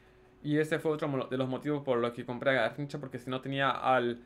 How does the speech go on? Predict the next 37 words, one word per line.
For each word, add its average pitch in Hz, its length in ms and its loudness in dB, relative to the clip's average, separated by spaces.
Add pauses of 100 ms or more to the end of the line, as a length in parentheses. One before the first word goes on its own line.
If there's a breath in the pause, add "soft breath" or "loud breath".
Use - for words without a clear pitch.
(280 loud breath)
al 123 200 4
Salah 143 360 6
Mansión 135 680 0
o 127 140 -2
pensaba 131 540 6
en 117 220 -2
Best 139 360 2
Prime, 170 420 2 (400 soft breath)
tenía 143 200 -2
algunos 147 200 0
jugadores 147 280 4
en 131 80 -2
venta, 160 260 2
pero 135 140 6
al 120 60 4
final 131 160 -2
me 139 100 0
decidí 131 300 -2
por 139 200 2
Garrincha. 147 680 2 (300 loud breath)
Igual 131 220 6
era 139 160 8
un 135 80 0
poco 135 220 -2
más 139 160 0
barato. 135 520 4
Y 131 60 4
amigos, 156 380 6
encima 135 320 0
para 135 180 6
acá 143 220 6
vamos 156 160 6
a 147 40 2
abrir 143 180 2
un 147 100 -2
sobre 147 300 4
acá. 156 420 4